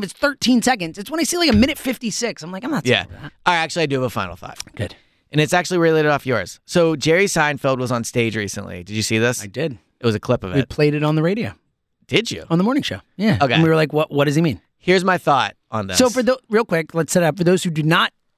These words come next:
Speaker 1: hear the clip, basically he was doing a show, I believe. And
Speaker 2: He's doing
Speaker 1: s-,
Speaker 2: a stand-up comedy show
Speaker 1: and
Speaker 2: in
Speaker 1: someone
Speaker 2: Boston.
Speaker 1: mentioned the ending of Seinfeld,
Speaker 2: Yes.
Speaker 1: and he's like,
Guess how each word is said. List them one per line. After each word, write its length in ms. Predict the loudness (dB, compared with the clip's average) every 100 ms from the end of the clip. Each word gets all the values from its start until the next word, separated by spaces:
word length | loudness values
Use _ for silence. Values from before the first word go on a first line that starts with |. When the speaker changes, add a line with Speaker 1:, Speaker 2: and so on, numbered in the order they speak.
| _
Speaker 1:
hear 180 | -2 -2
the 120 | -2
clip, 260 | -2 -2 -4 _ _ _ _ 2
basically 560 | 2 2 -2 0 2 4
he 100 | 4
was 160 | 2
doing 300 | 0 0 4
a 40 | 4
show, 280 | 4 2
I 100 | 2
believe. 340 | 0 2 2 2
And 60 |
Speaker 2:
He's 100 | 4
doing 140 | 4 4
Speaker 1:
s-, 160 | 0 0
Speaker 2:
a 20 |
stand-up 340 | 0 2 0
comedy 360 | 0 0 0 -2
show 160 | 2 4
Speaker 1:
and 80 |
Speaker 2:
in 60 | 4
Speaker 1:
someone 280 | 4 4 4
Speaker 2:
Boston. 160 | 2
Speaker 1:
mentioned 340 | 2 2 2 2
the 140 | 2
ending 340 | 2 4 2 2
of 80 |
Seinfeld, 380 | 0 2 2 2
Speaker 2:
Yes. 240 | 4 4 4
Speaker 1:
and 80 | 2
he's 160 | 2
like, 200 | 2 0